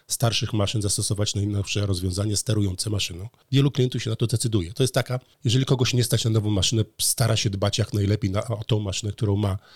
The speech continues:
I tutaj staramy się wychodzić naprzeciw właśnie poprzez te przeglądy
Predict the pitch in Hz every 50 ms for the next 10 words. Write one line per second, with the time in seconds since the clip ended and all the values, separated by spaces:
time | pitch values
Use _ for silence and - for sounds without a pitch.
0 | - _ _ - - 120 - - 120 107 - - 107 110 110 110 - - 104 104
1 | - - 113 101 104 - 110 101 - - 92 - - 95 92 117 110 - 123 110
2 | - - 113 113 - - 107 - - - 104 - - - 113 104 113 107 107 107
3 | 104 127 139 143